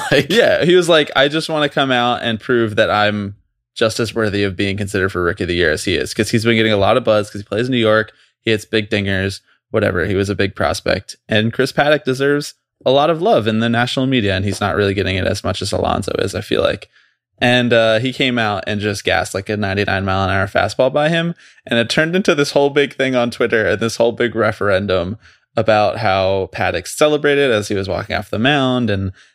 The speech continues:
Speaker 2: then last night, Alonso hit, uh, a monster dinger, not off Paddack, but to tie the game. And, uh, I don't know. What are your takeaways from the whole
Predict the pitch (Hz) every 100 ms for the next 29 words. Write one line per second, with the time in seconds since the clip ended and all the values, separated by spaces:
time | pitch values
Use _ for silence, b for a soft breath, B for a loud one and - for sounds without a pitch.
0 | b 117 104 98 98 _ _ _ _ _
1 | 110 113 127 - 139 139 - 107 101 104
2 | 107 110 107 104 98 101 95 80 _ _
3 | - 82 57 92 - - - 101 98 107
4 | 120 - 117 113 110 110 107 104 - 113
5 | 123 - 120 110 110 110 - 95 87 -
6 | _ _ _ - 98 107 104 98 95 92
7 | 92 95 95 90 - 98 95 95 92 90
8 | 90 90 101 _ _ _ _ _ _ -
9 | 120 160 131 87 - - 131 156 160 156
10 | 143 135 120 - 123 117 113 110 107 107
11 | 107 104